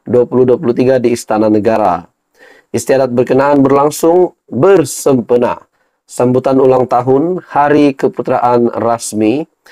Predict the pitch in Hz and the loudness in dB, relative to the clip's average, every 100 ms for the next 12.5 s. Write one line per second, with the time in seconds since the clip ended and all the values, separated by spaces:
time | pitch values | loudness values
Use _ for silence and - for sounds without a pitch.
0 | - _ _ 120 139 139 143 120 127 - | -20 _ _ -2 0 0 -2 0 0 0
1 | 123 117 120 117 113 113 107 120 117 - | -2 0 0 0 0 -2 0 0 0 -2
2 | 110 113 - 127 127 123 135 147 185 143 | -2 -2 -2 -2 -2 -4 -6 -6 0 0
3 | 131 185 - 127 123 131 123 123 123 127 | 0 -4 -2 0 2 0 0 -2 0 0
4 | 120 120 113 - 104 113 110 98 98 101 | 0 0 -4 -6 -4 -2 -2 -4 -4 -2
5 | 95 - 95 - _ _ - _ _ - | -4 -6 -8 -8 _ _ -20 _ _ -6
6 | 113 127 156 214 214 123 123 170 117 139 | -4 0 0 0 2 2 0 -2 -2 0
7 | 151 147 165 165 156 - 110 110 131 127 | -2 0 0 0 -2 -6 -6 0 2 4
8 | 127 123 120 - _ _ _ _ _ - | 2 0 -4 -6 _ _ _ _ _ -2
9 | 127 117 113 117 113 107 104 _ _ _ | 2 2 2 0 0 -2 -4 _ _ _
10 | _ _ - 139 135 127 135 135 131 127 | _ _ -2 0 0 0 0 0 0 0
11 | 135 - - 123 123 117 120 120 - 113 | 0 0 -2 0 0 2 2 0 -4 0
12 | 117 117 104 101 | 0 0 0 -2